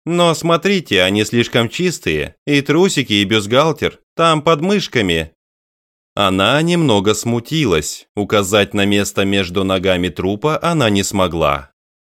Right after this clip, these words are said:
«На неё надели всё это после смерти», понял Глаз, уже осматривающий тело с другой стороны.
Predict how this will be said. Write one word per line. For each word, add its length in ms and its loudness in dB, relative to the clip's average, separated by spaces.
«На 180 2
неё 280 4
надели 420 2
всё 200 -2
это 220 2
после 340 -2
смерти», 720 -4
понял 420 2
Глаз, 480 -2
уже 280 0
осматривающий 840 0
тело 360 0
с 60 -8
другой 400 0
стороны. 680 -2